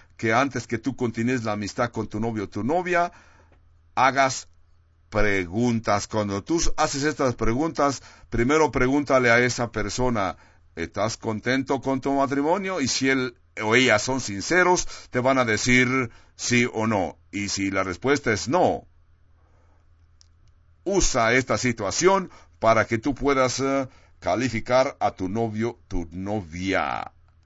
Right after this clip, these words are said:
Por ejemplo,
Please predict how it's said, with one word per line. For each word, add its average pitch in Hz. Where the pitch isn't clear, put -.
Por 107
ejemplo, 92